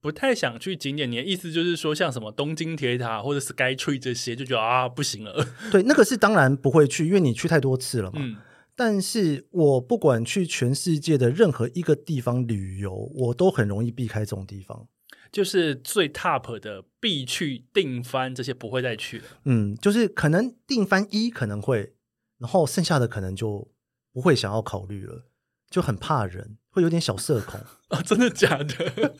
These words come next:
Speaker 1: <laughs> 有到这样？
Speaker 2: 我自己会有一点点欸，尤其在日本，如果是一些我没有去过的地方，
Speaker 1: 嗯。
Speaker 2: 然后大家如果去日本的一些比较不是一线、二线城市的话，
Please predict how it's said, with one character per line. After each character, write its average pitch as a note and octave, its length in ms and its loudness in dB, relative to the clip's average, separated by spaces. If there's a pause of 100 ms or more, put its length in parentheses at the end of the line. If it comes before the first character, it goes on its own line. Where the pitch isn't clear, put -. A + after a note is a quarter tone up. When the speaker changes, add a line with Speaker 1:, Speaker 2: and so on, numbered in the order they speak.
(140)
Speaker 1:
<laughs> C4+ 500 0
有 - 140 6
到 A#3+ 260 4
这 G#3+ 340 0
样？ G#3 260 -4
Speaker 2:
我 E3+ 100 10
自 C#4+ 100 4
己 A3+ 140 8
会 A3 140 10
有 D3+ 120 8
一 F#3+ 80 0
点 C#3+ 240 4
点 B2+ 220 6
欸， G2 220 -8
尤 G3+ 100 6
其 C4 320 0 (180)
在 A#3+ 220 2
日 A#3+ 180 2
本， B2+ 280 2
如 D3+ 120 4
果 D3 140 6
是 C#3 160 -2
一 D#3 140 2
些 D#3 160 2
我 A#2+ 100 2
没 G#2+ 100 0
有 B2 120 4
去 - 180 -2
过 A#2+ 180 2
的 G#2 60 -4
地 G2+ 220 -8
方， G#2 340 -12
Speaker 1:
嗯。 B2+ 80 -12
Speaker 2:
然 B2 80 -2
后 B2+ 380 2 (400)
大 A3 100 0
家 B3+ 60 4
如 C#4 80 4
果 D#3 100 6
去 G#3+ 160 -2
日 G#3+ 160 0
本 A#2 180 -2
的 G#2+ 140 -4
一 C#3+ 80 -4
些 C#3 220 -4
比 A2+ 100 -10
较 A#2 480 0
不 C3 160 -4
是 E3 160 -4
一 D3+ 220 -4
线、 D3 200 0
二 D#3 160 4
线 B2+ 200 0
城 G2+ 200 -6
市 A2 220 -6
的 G2 100 -10
话， G#2+ 280 -6